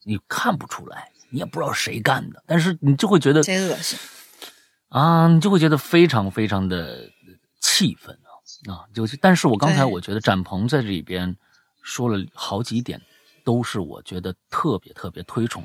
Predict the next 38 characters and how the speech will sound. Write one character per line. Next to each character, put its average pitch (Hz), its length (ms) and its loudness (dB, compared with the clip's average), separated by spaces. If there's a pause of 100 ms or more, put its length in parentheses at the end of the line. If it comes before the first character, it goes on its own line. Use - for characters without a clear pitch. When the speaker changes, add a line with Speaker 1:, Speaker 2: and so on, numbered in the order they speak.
Speaker 1:
大 82 140 -14
家 82 220 -16
去， 78 380 -14 (440)
呃， 78 300 -18 (880)
作 104 180 -6
为 87 420 -6
狗 - 220 -8
的 92 80 -14
主 - 260 -18
人 - 160 -20 (300)
应 110 160 -2
该 104 100 -2
去 101 160 -10
做 - 280 -14
的 - 80 -18
事 - 200 -10
情 - 220 -14
的。 - 60 -20 (260)
首 90 240 -8
先， 127 400 0
Speaker 2:
嗯。 190 340 -6 (380)
Speaker 1:
呃， 87 320 -10 (160)
拴 123 220 0
绳， - 200 -6 (540)
这 107 60 -8
是 - 100 -10
第 107 180 -4
一 113 60 0
点。 98 160 -6 (880)
Speaker 2:
是。 - 200 -4 (100)
Speaker 1:
啊， 90 220 -4
拴 120 220 0
绳 104 220 -2
第 98 160 -4
一 90 40 -4
点， - 140 -10 (120)
因 180 440 6
为 113 320 6